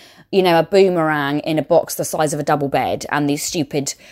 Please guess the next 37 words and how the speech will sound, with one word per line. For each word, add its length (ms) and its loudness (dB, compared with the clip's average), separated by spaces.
the 140 0
sizes 500 4
of 100 -2
the 80 -4
boxes 320 0
and 80 -6
stuff 180 -6
like 120 -4
that. 140 0
And 120 0
yes, 220 2
it's 160 -6
a 40 -4
waste. 520 -4
However, 840 2
it 120 6
is 200 2
cardboard, 800 -8
and 120 2
even 260 -2
their 180 0
tape 560 -2
is 160 -4
cardboard. 580 -6
The 440 0
small 340 -2
amount 240 2
of 80 -4
plastic 340 -4
on 100 -4
the 40 -6
tape 300 0
is, 100 0
like, 140 0
some 200 -4
biodegradable 800 0
gum, 380 4